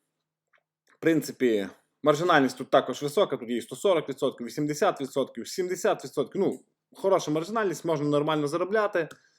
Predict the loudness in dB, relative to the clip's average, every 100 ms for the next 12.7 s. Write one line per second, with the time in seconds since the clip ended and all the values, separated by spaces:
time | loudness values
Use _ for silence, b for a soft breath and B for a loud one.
0 | B B -4 0 2 2 2 -2 -4 2
1 | 2 0 -6 -6 -2 -2 -2 -2 -2 -2
2 | -2 0 0 -2 -6 -12 _ _ _ -16
3 | -12 -2 0 0 -2 -4 -12 _ _ _
4 | _ _ _ _ _ _ _ -20 -16 -12
5 | -10 -12 -18 -16 -10 -10 -10 _ _ _
6 | _ _ _ _ _ _ _ _ _ _
7 | _ _ _ _ _ _ _ _ -20 _
8 | _ -4 -2 2 2 0 -2 -8 -6 -4
9 | -4 -6 -6 -6 -4 -4 -4 -4 -8 -12
10 | -10 8 8 10 6 2 0 2 2 0
11 | 2 4 2 0 -10 _ _ _ _ -4
12 | -2 -2 4 4 4 -2 _